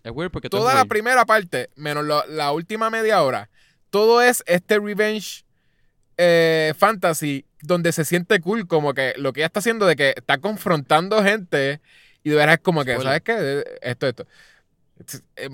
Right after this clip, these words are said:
Speaker 2: es mucho sale en el trailer. Pero sí, es confrontando como que esta gente que está al garete. Y se siente como cool, como que esta persona está calling out en la cara y como que de veras tú no te vas a salir con la tuya.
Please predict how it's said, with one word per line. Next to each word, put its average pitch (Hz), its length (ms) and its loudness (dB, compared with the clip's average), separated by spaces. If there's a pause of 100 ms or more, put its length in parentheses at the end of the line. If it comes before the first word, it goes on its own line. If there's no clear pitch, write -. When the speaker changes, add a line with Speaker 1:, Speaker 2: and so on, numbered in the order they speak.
Speaker 2:
es 143 140 -4
mucho 156 300 0
sale 147 200 2
en 131 60 0
el 120 100 -4
trailer. 110 260 -6 (120)
Pero 135 340 4
sí, 175 260 2 (100)
es 160 220 0
confrontando 185 680 2
como 131 180 -4
que 123 60 -2
esta 160 180 -2
gente 170 240 0
que 123 80 -4
está - 160 -4
al 123 80 -2
garete. 110 440 -2 (520)
Y 160 100 -6
se 185 120 4
siente 226 380 4
como 156 240 0
cool, 196 300 -2
como 123 200 -4
que 117 80 -2
esta 175 200 0
persona 202 360 0
está 175 200 2
calling 196 340 2
out 214 260 0 (100)
en 147 140 -2
la 135 120 2
cara 196 320 4
y 139 40 -2
como 117 220 -6
que 104 120 -2
de 101 100 -4
veras 180 200 -2 (200)
tú 120 100 -10
no 127 100 -6
te 165 80 0
vas 180 80 0
a - 20 -4
salir 185 160 -2
con 180 140 -4
la 170 80 -4
tuya. 160 260 -8